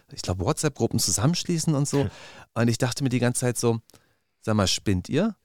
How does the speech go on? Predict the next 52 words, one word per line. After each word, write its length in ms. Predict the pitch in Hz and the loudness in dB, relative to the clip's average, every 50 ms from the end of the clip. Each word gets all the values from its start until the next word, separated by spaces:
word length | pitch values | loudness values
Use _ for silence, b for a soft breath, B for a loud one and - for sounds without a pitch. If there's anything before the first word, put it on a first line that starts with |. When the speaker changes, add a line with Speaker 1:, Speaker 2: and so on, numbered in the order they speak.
| _ _ | _ _
Speaker 2:
<laughs> 560 | - - - - _ _ _ _ _ _ - | -6 -6 -6 -10 _ _ _ _ _ _ -6
Speaker 1:
Die 140 | 120 117 78 | -4 -2 0
Agentur, 420 | 113 113 117 113 - - 160 175 156 | 2 2 2 0 0 0 0 0 0
die 100 | 143 139 | 2 0
mir 100 | 139 135 | 0 0
das 180 | 120 127 - - | 0 -2 -2 -2
hier 80 | 127 | -4
gerade 280 | 95 101 107 120 120 110 | -2 0 0 0 2 0
erzählt, 680 | 78 98 - - - 185 196 165 135 170 202 196 - - _ _ _ _ | 0 -2 -4 -4 -2 -2 0 0 0 0 -2 -4 -8 -14 _ _ _ _
die 140 | - 117 110 | -2 -2 0
baut 280 | - 107 113 139 - - | 0 2 0 0 0 -2
hier 120 | 160 135 - | -2 -2 0
ein 120 | 113 117 - | 0 -2 -2
Problem 420 | - 117 95 95 107 135 170 165 | -4 -6 -2 0 2 2 2 0
auf, 360 | - 104 110 135 156 - - - | 0 0 0 0 0 -2 -2 0
was 160 | 113 123 120 | 0 0 0
es 80 | 120 - | -2 -2
doch 140 | 117 107 - | -4 -4 -2
gar 140 | - 110 107 | 0 2 2
nicht 240 | 110 110 - - - | 2 0 -2 -2 -2
gibt 240 | 131 - - - | -2 -2 -2 -2
und 140 | - 117 123 | -2 0 0
bekommt 360 | 107 117 - - 135 135 135 | 0 -2 0 0 0 0 2
dafür 200 | 127 113 117 123 131 | 0 0 2 2 2
Speaker 2:
Hm. 60 | 123 | 2
Speaker 1:
wahrscheinlich 420 | 120 117 - - 113 117 120 120 | 2 2 2 2 2 2 0 0
Zehntausende 640 | - - 135 127 120 - 123 110 113 110 107 101 - | 0 0 0 0 2 2 0 0 2 2 0 0 0
Euro 280 | - 104 127 151 160 180 139 | 0 2 2 2 2 0 0
und 100 | 262 - | 0 0
ein, 340 | - 226 220 - 170 196 - | 2 2 2 4 4 2 2
Speaker 2:
<laughs> 480 | - 180 131 - _ _ _ _ _ | 2 -2 -4 -4 _ _ _ _ _
Speaker 1:
und 120 | - 123 117 | -2 2 2
das 140 | 120 113 127 | 2 4 4
wird 140 | 139 - | 2 2
auch 100 | 110 110 107 | 2 0 0
sowieso 280 | - 113 110 107 127 | 0 0 2 2 2
auch 120 | 110 113 - | 2 2 0
gar 120 | - 101 | 0 2
nicht 200 | 98 98 - - | 2 0 0 -2
angenommen 540 | - 104 147 170 196 202 196 196 190 185 175 | -2 0 2 2 2 2 4 2 2 2 0
werden. 200 | 170 170 175 160 | 0 0 0 0
Das 160 | 135 127 - | -2 -4 -4
ist 120 | - - 104 | -4 -2 0
alles 200 | 117 117 110 - | 2 2 2 2
totaler 320 | - 104 - 104 104 - | 0 0 2 0 2 2
Irrsinn, 260 | 110 101 85 92 85 | 2 2 2 2 2
was 140 | 78 76 - | 2 2 2
ihr 40 | 85 | 0
hier 80 | 76 71 | 2 2
macht.“ 260 | 69 58 - - - | 0 0 -2 -2 0
So, 160 | - 71 64 - | 2 2 2 2
Speaker 2:
Ja. 280 | 107 90 73 69 69 | 2 2 2 2 0